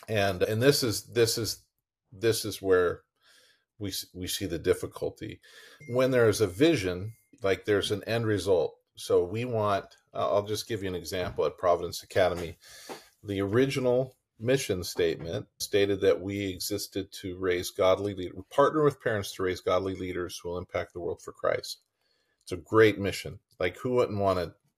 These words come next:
be involved in that organization? But then the question is, is that, well, are you, are you doing this? Like, wh-, what does this look like then? So if, if you're,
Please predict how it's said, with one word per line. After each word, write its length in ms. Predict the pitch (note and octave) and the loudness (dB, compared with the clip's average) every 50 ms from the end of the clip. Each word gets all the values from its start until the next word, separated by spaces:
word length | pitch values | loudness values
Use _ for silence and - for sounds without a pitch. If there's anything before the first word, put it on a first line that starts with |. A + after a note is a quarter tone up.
| _ _ | _ _
be 100 | - F#2 | -6 -6
involved 400 | F#2 F2 E2 - F2 F2 F2 E2+ | -6 -4 0 2 2 2 2 2
in 80 | F2 E2 | -2 -4
that 140 | E2+ D#2 D#2 | -4 -4 -2
organization? 680 | D#2+ D#2+ D#2+ D#2 D#2 D2+ - A#1+ - - - - - _ _ _ - - - - - - - _ _ _ | -4 -4 -4 -6 -10 -8 -8 -8 -8 -10 -14 -20 -20 _ _ _ -20 -20 -20 -20 -20 -20 -20 _ _ _
But 120 | - C#3 D3 | 0 2 4
then 120 | F3 G3 | 6 6
the 100 | F#3+ D3+ | 4 4
question 460 | - - B2+ G#2 G2+ - - G2+ G2 | 6 8 8 8 8 6 0 -4 -2
is, 260 | F2+ F2 F2 E2+ - | 0 -2 -2 -4 -6
is 140 | F#2+ F#2 - - | -10 -12 0 4
that, 280 | F#2+ F#2+ F2+ E2+ - - _ - | 4 4 4 2 -2 -10 _ 2
well, 240 | G#2 G2+ G2+ F#2 - | 4 4 4 6 4
are 100 | G2 G2+ | 2 2
you, 140 | G2 F#2+ - _ _ _ _ _ - | 2 0 -6 _ _ _ _ _ -6
are 80 | F#2+ | -6
you 120 | F#2 F2+ E2 | -4 -6 -6
doing 300 | D#2+ F#2 F#2 F#2 E2+ D#2 | -6 -6 -6 -4 -6 -8
this? 320 | - A2 - - - - _ _ _ _ _ _ _ _ _ _ _ _ _ _ _ _ - | -10 -14 -16 -18 -20 -20 _ _ _ _ _ _ _ _ _ _ _ _ _ _ _ _ -2
Like, 140 | G2 G2 - | -2 0 0
wh-, 140 | G#2+ - | -4 -4
what 160 | - A2 A#2+ B2+ | 6 8 10 10
does 180 | D#3 C#3+ - | 10 8 6
this 220 | C#3+ A#2 - - C3 | 4 0 0 4 4
look 200 | C#3+ D3+ D3 - | 4 4 4 4
like 240 | F#2 E2 D2 - | 2 2 2 -2
then? 260 | - D2 C#2+ C#2 - - | -6 -8 -8 -8 -10 -12
So 260 | - - A2 G2+ G2+ | 0 4 6 6 6
if, 140 | F#2+ - - | 6 2 -2
if 200 | - F#2+ - - | -6 -6 -4 -2
you're, 260 | A#2 C3+ C3+ C3+ - | 0 0 0 0 -4